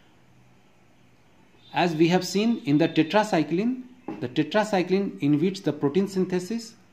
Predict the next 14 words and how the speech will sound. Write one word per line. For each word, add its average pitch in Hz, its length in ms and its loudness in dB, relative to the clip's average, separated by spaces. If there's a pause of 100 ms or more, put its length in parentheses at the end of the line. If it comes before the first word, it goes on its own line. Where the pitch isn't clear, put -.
(220)
This 202 380 2
chloramphenicol 170 960 2
also 180 360 0
inhibit 165 640 2 (220)
bacterial 170 640 2
protein 151 440 2
synthesis. 110 720 -8 (760)
Then 147 160 4
how 214 520 4
the 165 100 2
bacterial 156 460 -2
protein 180 380 0
synthesis 147 680 -4 (560)
is 226 260 -2